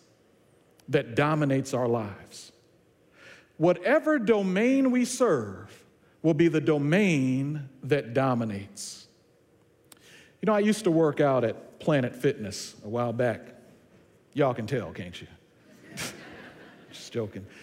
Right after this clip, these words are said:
Pandemic came, I put it down. I blame it on the pandemic, <laughs> y'all. But there's something uniquely contradictory about Planet Fitness.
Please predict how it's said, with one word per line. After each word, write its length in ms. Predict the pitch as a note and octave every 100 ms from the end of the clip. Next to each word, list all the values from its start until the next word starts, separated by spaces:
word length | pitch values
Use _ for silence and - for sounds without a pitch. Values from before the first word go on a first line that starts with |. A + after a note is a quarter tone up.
| - - - - _ -
Pandemic 480 | D#3 C#3 D3 C3+
came, 320 | - C#3+ C3+ C3
I 60 |
put 220 | B2 C#3+
it 120 | B2 A#2
down. 400 | A#2+ G#2+ G2+ G2+
I 80 | A#2
blame 320 | B2 C#3 B2+
it 60 | A#2
on 100 | A2
the 80 | G#2
pandemic, 560 | B2 G#2+ G2+ F#2+ D#2+ -
<laughs> 0 |
y'all. 220 | - B2+ E3 - - - - - - - - _ _ _ _ -
But 120 | F#3
there's 160 | F#3+ F#3+
something 440 | - F4+ D4 A#3+
uniquely 1000 | G3+ F#3 F#3 B3 A#3+ G3 F#3 D#3+ B2+ - - - - _ - -
contradictory 960 | - G#3+ - E3+ C3+ F#3 F#3 C#3 A#2
about 320 | A2+ B2 A2+ -
Planet 320 | C3+ A2 -
Fitness. 540 | B2 - - - -